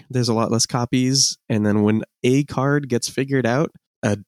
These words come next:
commander comes out for it, uh, people realize how good it is, et cetera, et cetera,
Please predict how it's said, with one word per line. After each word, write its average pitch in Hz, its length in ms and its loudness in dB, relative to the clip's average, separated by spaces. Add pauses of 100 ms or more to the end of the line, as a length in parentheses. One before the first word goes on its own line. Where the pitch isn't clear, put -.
(140)
commander 131 320 2
comes 135 240 0
out 131 180 -2
for 127 240 2
it, 127 340 0
uh, 98 260 -4 (100)
people 110 280 -2
realize 110 360 0
how 104 100 -2
good 120 180 0
it 135 100 2
is, 127 280 2
et - 140 -6
cetera, 110 260 0
et - 100 -6
cetera, 120 380 2